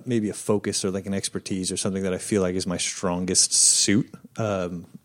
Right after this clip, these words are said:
but I've kinda always said, I remember even thinking this back when I was, like, in high school and, and not wanting to,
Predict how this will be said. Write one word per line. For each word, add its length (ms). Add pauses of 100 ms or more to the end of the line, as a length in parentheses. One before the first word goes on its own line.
(160)
but 480
I've 140
kinda 220
always 260
said, 140
I 40
remember 340
even 220
thinking 340
this 120
back 300
when 80
I 40
was, 100
like, 140
in 80
high 160
school 360
and, 240
and 300
not 380
wanting 360
to, 320